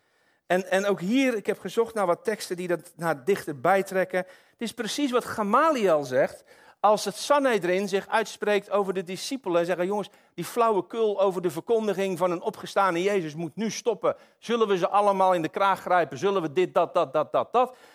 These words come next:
Dan zit er zo'n hele discussie en dan zegt Gamaliel, "Even wachten, maar als het van God is, vecht je tegen de bierkaai."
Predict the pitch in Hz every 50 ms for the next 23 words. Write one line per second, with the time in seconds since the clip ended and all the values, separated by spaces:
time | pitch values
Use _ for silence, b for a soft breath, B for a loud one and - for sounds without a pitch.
0 | B B B 151 156 151 180 170 165 143 160 151 151 185 208 190 160 135 127 -
1 | - 240 240 196 214 208 202 185 160 156 175 - - 165 147 170 226 247 226 214
2 | 202 190 185 180 B B B B B B _ - 262 262 - - - 190 180 233
3 | 226 220 - - - 165 170 165 b b b b b b 156 160 - - - 247
4 | 262 247 254 - 196 180 - - - 202 180 - - - 226 226 - 165 156 170
5 | 262 277 - - - - - _ _ _ _ _ - 196 175 - - 175 - -
6 | 170 175 147 143 135 127 113 117 104 95 - 87 76 - - _